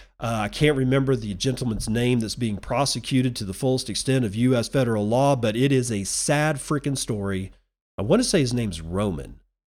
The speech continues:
Maybe. I don't know. But still, it is a sad story. Anyway, he, Dubravko, continues, "The purpose of the system really is what it does.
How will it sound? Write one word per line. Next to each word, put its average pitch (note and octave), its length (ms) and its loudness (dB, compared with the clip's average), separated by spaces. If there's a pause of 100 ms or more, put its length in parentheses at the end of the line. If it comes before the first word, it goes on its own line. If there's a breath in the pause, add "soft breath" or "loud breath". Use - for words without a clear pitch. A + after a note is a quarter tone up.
(1000)
Maybe. F2+ 400 -6
I A2+ 80 -4
don't D#2+ 120 -6
know. A#1 160 -14 (100)
But C3 400 2
still, A2+ 320 2
it C#3+ 140 4
is F#3+ 120 2
a G#2 120 -2
sad A#2 440 0
story. C#2+ 460 -8 (340)
Anyway, G#2+ 360 -2 (360 loud breath)
he, E3 420 8
Dubravko, B2+ 840 2 (360)
continues, B2+ 600 2
"The C3 100 2
purpose E3 420 6
of B2+ 120 0
the A#2 80 -2
system A2 580 0
really D#3 520 6
is G2 400 2 (240 loud breath)
what B2 260 2
it C#3+ 140 -2
does. G2+ 400 -2